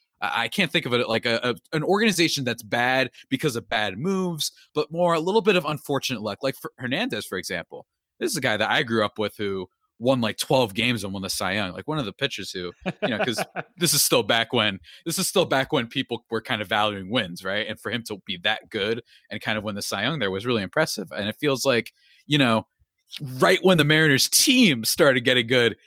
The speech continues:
Speaker 1: he started on the decline. So is it, do you feel like that way? Is that kind of what it's like in Seattle, where it hasn't been awful decisions, more just a little bit of bad luck?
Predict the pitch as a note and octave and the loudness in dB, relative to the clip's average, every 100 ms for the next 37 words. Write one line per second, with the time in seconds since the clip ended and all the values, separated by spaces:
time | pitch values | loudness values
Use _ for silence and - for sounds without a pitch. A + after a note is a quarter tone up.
0 | - - F3 - C#3 B2 A#2 A2 D3 - | -8 -2 0 4 4 4 2 0 -2 0
1 | A2+ A2+ B2+ A2+ - - - D#3+ F3+ C#3+ | -2 2 2 2 -2 -10 0 2 2 0
2 | C3+ G3 - D#3 E3 F#3 F#3+ F3+ E3+ F#3 | 2 2 2 2 4 4 4 2 2 2
3 | A#2+ A#2 B2+ D#3+ C#3+ B2 B2+ - A#2+ A#2+ | 2 0 0 0 0 2 2 2 -2 -2
4 | G#2+ G#2 G#2+ G#2 G2+ - B2 A#2 A2+ - | -2 2 2 0 -2 0 0 0 -4 -2
5 | A2 G#2+ G#2+ _ _ - A#2+ A#2 B2+ A2+ | -2 -2 -6 _ _ 0 2 2 0 0
6 | - A#2+ A#2 A#2 A2 A2 G#2+ G#2+ - - | 0 0 0 -4 -4 -6 -4 -6 -6 -10
7 | - - C#3+ E3 C#3 C3+ A#2 G#2+ F#2+ E2+ | -8 0 4 6 6 4 4 2 0 -4
8 | - | -10